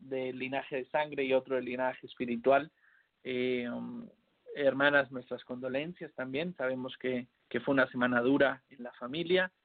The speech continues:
y en la tradición, ¿no? Ángela, muchísimas gracias.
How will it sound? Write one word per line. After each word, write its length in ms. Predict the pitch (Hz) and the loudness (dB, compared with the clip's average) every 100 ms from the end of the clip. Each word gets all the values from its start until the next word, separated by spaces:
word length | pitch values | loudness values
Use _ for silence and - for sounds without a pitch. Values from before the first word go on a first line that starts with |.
| _ _ _ | _ _ _
y 200 | 202 202 | -4 -2
en 140 | 151 | -2
la 120 | 123 117 | -4 -8
tradición, 760 | 123 120 120 117 131 117 117 _ | -6 -6 -6 -8 -4 -4 -6 _
¿no? 280 | 127 160 190 _ - _ - | -10 -10 -10 _ -20 _ -4
Ángela, 520 | 156 180 - 160 160 | 0 0 2 2 2
muchísimas 600 | 160 131 - 156 160 127 | 0 -8 -8 -8 -6 -6
gracias. 600 | 123 131 139 - 147 139 | 2 2 2 2 0 0